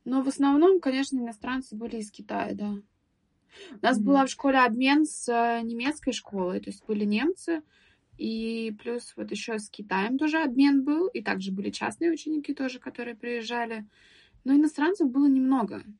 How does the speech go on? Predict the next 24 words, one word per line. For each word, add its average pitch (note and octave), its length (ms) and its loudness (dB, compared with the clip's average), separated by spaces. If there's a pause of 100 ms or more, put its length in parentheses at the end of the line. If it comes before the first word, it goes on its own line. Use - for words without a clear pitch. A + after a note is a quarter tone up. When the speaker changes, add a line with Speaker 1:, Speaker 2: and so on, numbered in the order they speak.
(580)
Speaker 1:
Ну, C4 320 4
а A#3 420 6
именно B3 380 0
из G#3+ 200 -2
того, A#3+ 240 2
что A#3 160 -10
ты A3+ 120 -12
задала G#3+ 420 2
вопрос, A#3+ 460 0
я A3 80 -6
почему-то G#3+ 400 -10
всё G#3+ 180 -10
время G#3 380 -2
трансгресс - 720 -6 (180)
с, - 240 -20
с, G#3 220 -2 (140)
с - 260 -4
вопроса. G#3+ 460 -4 (640)
А A3 280 6
что C#4 280 4
именно C4 340 0
было B3+ 260 2
весёлое? F4+ 500 4
Ну, D#4 280 6